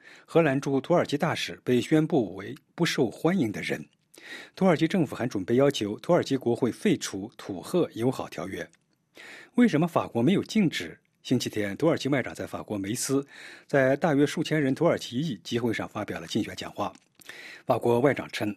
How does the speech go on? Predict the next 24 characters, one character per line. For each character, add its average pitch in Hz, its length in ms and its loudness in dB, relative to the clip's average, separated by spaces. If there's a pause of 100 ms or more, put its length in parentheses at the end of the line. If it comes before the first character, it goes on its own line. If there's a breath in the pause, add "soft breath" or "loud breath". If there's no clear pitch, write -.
在 165 140 4
没 151 100 6
有 214 120 4
得 131 160 2
到 127 140 4
证 170 220 2
实 127 160 0
的 110 220 0
会 147 140 2
发 165 180 0
生 165 160 2
对 147 140 4
公 196 220 4
共 175 160 2
秩 - 140 -2
序 131 160 -2
构 151 180 2
成 110 320 -2
威 185 140 4
胁 - 160 0
的 104 100 0
证 165 180 2
据 - 140 -4
前， 85 300 -6